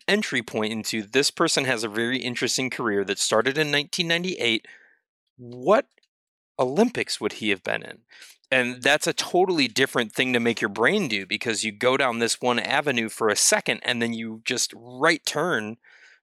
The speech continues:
down a street that nobody's expecting. But once you get there, you're like, "I see what's happening now. Like, I understand the route that I'm being led down."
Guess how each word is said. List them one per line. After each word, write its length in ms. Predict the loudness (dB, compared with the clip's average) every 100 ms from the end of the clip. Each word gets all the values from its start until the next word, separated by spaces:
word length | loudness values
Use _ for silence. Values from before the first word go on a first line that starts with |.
| -2
down 220 | 2 2
a 40 | 2
street 280 | 0 0 -2
that 100 | 0
nobody's 460 | 0 2 2 2
expecting. 600 | 0 0 2 0 0 -2
But 160 | -2 -2
once 320 | 0 0 -2
you 120 | -8 -4
get 220 | 2 2 2
there, 220 | 0 2
you're 160 | 0
like, 220 | 2 2 0 _ _ _ _ _ _
"I 140 | 4 4
see 260 | 4 2
what's 200 | 0 2
happening 440 | 4 4 2 -2 -4
now. 300 | -4 -6 -10 _
Like, 180 | 0 4
I 120 | 4
understand 680 | 4 2 2 2 2 0 0
the 60 | 0
route 380 | 4 4 2 0
that 140 | 2
I'm 140 | 2
being 300 | 0 -4 -2
led 240 | 2 2 2
down." 400 | 0 0 -6